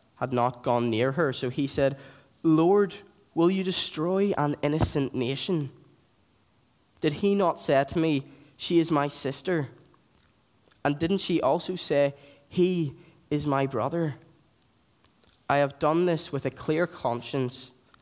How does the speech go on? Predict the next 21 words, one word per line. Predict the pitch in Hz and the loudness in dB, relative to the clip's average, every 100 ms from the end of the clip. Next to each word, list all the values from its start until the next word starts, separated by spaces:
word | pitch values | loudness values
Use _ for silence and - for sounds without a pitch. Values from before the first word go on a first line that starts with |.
| _ _ | _ _
and | 127 123 | -4 -4
clean | - 131 131 123 | -6 -4 -2 -2
hands." | 127 120 139 147 135 - - _ _ _ _ _ _ _ _ _ _ _ - - _ _ _ | -4 -4 -4 -6 -10 -18 -20 _ _ _ _ _ _ _ _ _ _ _ -20 -18 _ _ _
Then | - 120 117 117 | 0 2 2 -2
God | 113 113 113 | 0 0 0
said | - 113 113 | 0 0 0
to | 120 | -2
him | 131 120 120 - - | -4 -4 -4 -10 -18
in | - 123 | -6 -4
the | 120 | -2
dream, | 120 117 120 123 120 - | -2 -2 0 -2 -8 -10
"Yes, | 117 127 151 - - - - _ _ _ - _ | -8 -4 -4 -4 -8 -14 -20 _ _ _ -20 _
I | - 131 | -2 0
know | 131 131 | 2 0
you | 165 180 | 0 -4
did | 165 165 | -4 -4
this | 160 135 - - - - | -2 -4 -6 -14 -16 -8
with | 139 | -8
a | 131 | -8
clear | - 143 127 | -6 -2 -2
conscience, | - 131 127 110 117 - | -2 -4 -4 -8 -10 -14